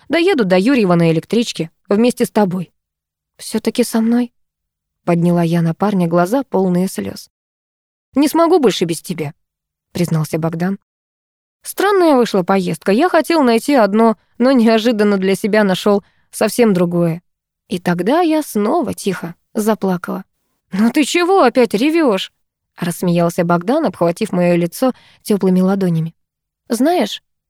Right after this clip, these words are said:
начала я, Обычно в конце фильма или книги героиня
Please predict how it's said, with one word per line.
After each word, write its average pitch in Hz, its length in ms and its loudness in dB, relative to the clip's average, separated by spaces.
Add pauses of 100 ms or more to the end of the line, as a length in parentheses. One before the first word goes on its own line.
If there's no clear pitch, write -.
(100)
начала 180 360 -4
я, 175 220 -8 (720)
Обычно 302 420 0
в - 40 -8
конце 320 300 0
фильма 349 360 2
или 247 140 2
книги 233 420 -2 (280)
героиня 233 640 2